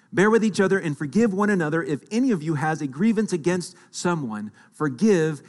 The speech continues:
as the Lord forgave you." Is there anything you can do that God could not forgive? No. What good news is this?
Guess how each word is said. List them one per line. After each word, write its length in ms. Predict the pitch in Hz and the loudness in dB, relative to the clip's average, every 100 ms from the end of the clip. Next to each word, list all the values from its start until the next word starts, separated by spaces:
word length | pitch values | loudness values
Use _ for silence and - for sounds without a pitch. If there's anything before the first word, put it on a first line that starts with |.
| _ | _
as 160 | 127 117 | -4 -2
the 120 | 123 | -2
Lord 480 | 139 196 196 202 180 - | 2 2 2 0 -4 -12
forgave 640 | - 170 139 156 156 151 - _ - | -6 -6 -4 -4 -4 -8 -14 _ -4
you." 320 | 117 110 - - _ _ _ _ _ _ _ _ _ _ _ _ _ _ _ _ _ _ _ _ _ _ _ _ _ _ _ _ _ _ _ _ _ | -2 -2 -4 -20 _ _ _ _ _ _ _ _ _ _ _ _ _ _ _ _ _ _ _ _ _ _ _ _ _ _ _ _ _ _ _ _ _
Is 140 | 135 | 0
there 120 | 175 | 0
anything 380 | 214 262 269 277 | 2 0 0 0
you 100 | 269 | -2
can 200 | 214 160 | -2 -2
do 480 | 120 131 196 226 - _ _ _ | 0 2 2 0 -6 _ _ _
that 180 | 160 135 | -4 -2
God 320 | 156 165 185 | 0 2 0
could 160 | 156 135 | -2 -2
not 220 | 139 185 | -2 -2
forgive? 520 | 214 202 233 262 269 _ _ _ _ _ _ _ _ _ _ _ _ _ _ _ | -2 -2 0 -2 -8 _ _ _ _ _ _ _ _ _ _ _ _ _ _ _
No. 320 | - 208 - - _ _ _ _ _ _ _ _ _ _ _ _ _ _ - - - | -2 -2 -2 -16 _ _ _ _ _ _ _ _ _ _ _ _ _ _ -20 -20 -2
What 240 | 196 160 | -2 2
good 180 | 180 294 | 2 2
news 300 | 277 294 185 | 2 0 -2
is 120 | 117 | -6
this? 520 | - 92 - - _ | -10 -20 -20 -20 _